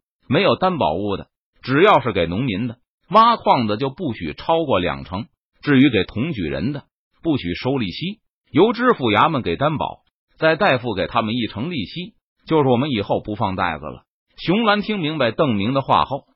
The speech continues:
显得有些不甘心，“这可都是能收利钱的啊！你以后的工作除了保证物价稳定，就是保证私人银行能够运行下去，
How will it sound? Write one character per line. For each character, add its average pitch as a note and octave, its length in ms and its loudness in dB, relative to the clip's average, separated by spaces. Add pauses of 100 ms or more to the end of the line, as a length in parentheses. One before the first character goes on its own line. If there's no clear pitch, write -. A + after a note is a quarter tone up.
(260)
显 B2+ 240 0
得 G#3 100 -2
有 G#2+ 200 -2
些 D3+ 140 -6
不 A#2+ 160 -6
甘 G#2+ 200 -4
心 B2 220 -6 (280)
，“这 E3 160 2
可 F#2+ 160 -2
都 D3 160 -2
是 A2 140 -4
能 A#2+ 180 -4
收 F3+ 200 -2
利 F#3 180 -4
钱 F2 260 -4
的 A2+ 80 -2
啊！ F#2 160 -10 (340)
你 F3+ 180 2
以 F3 80 2
后 D3+ 240 0
的 A2 100 0
工 D#3 220 -6
作 B2+ 140 0
除 D3 220 -4
了 F3+ 180 0
保 F2 220 0
证 E3+ 220 -4
物 D#3 200 -4
价 F2+ 200 -2
稳 D2 260 -6
定， C3 160 -2 (360)
就 F#3 100 2
是 E3 80 4
保 G2 240 2
证 A#2+ 160 -2
私 C#3+ 200 -6
人 A#2+ 160 2
银 A#2+ 200 -2
行 G#2+ 180 4
能 B2 140 0
够 C#3+ 120 0
运 C#3 220 -2
行 C3+ 160 -6
下 B2 260 -2
去， E2 180 -20